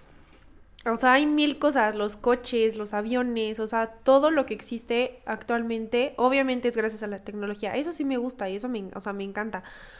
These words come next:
Pero me gustaría más como en el pasado que, Ay, hablo de la tecnología un poco más socialmente, o sea, igual que antes, que creían que, que la tele iba a separar familias, y pues realmente no, o sea, también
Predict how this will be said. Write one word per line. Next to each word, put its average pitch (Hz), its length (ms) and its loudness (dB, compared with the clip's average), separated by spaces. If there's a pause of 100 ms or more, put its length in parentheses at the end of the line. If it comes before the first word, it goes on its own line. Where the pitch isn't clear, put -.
(160)
Pero 247 380 6 (340)
me 254 120 2
gustaría 269 400 4
más 294 400 0 (260)
como 269 200 -2
en 240 80 0
el 226 100 0
pasado 240 480 2
que, 220 540 0 (800)
Ay, 247 280 8
hablo 285 340 6
de 285 120 4
la 214 160 0
tecnología 220 580 -2
un 269 100 0
poco 269 220 -4
más 247 240 0
socialmente, 240 800 -4
o 208 80 -8
sea, 226 200 -2 (300)
igual 349 300 4
que 466 80 2
antes, 302 400 4
que 220 100 -2
creían 247 540 4
que, 208 560 0
que 220 100 0
la 220 140 2
tele 233 260 2
iba 226 220 0
a - 20 -8
separar 196 380 -4
familias, 208 580 -4
y 247 80 -4
pues 240 340 -14
realmente 311 480 -2
no, 277 360 -4
o 214 40 -8
sea, 226 360 -8 (140)
también 247 580 -2